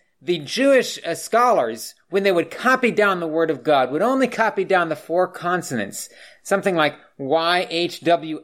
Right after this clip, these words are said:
H in our alphabet. But we can pronounce it Yahweh. Others pronounce it Jehovah. It's the same word, but it's the proper name of God, the angel of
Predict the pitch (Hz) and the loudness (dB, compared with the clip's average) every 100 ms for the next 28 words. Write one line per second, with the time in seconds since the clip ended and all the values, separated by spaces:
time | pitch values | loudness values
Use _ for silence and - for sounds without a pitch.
0 | - 156 101 - - 120 123 131 110 98 | -4 -4 -4 -12 -12 -8 -2 2 2 -2
1 | - _ 131 135 120 104 98 - _ _ | -12 _ -2 -2 -2 -6 -6 -8 _ _
2 | _ - _ _ _ _ - 202 220 220 | _ -20 _ _ _ _ -4 0 0 0
3 | 214 196 208 202 202 131 147 175 202 220 | 0 0 0 2 0 -2 -2 2 2 2
4 | 208 160 160 147 123 - - 196 226 220 | 2 2 4 2 0 -10 -4 0 2 0
5 | - 185 185 196 180 - _ 139 190 175 | -2 0 0 0 -4 -6 _ -2 0 2
6 | 147 214 127 95 _ _ - 165 160 143 | 2 2 2 -4 _ _ -4 -4 -4 -2
7 | 170 - 233 240 202 196 202 147 117 117 | -2 0 0 2 2 4 4 4 0 -6
8 | _ _ - 185 185 180 - 247 254 240 | _ _ -4 -4 -2 -4 0 2 2 4
9 | 247 220 - _ 143 156 180 165 151 147 | 2 2 -6 _ -8 0 2 2 2 0
10 | 135 160 131 110 147 - 214 269 254 233 | 0 2 2 -2 -8 -6 -2 2 2 4
11 | 233 214 - _ _ - 170 180 180 | 2 0 -8 _ _ -2 2 4 2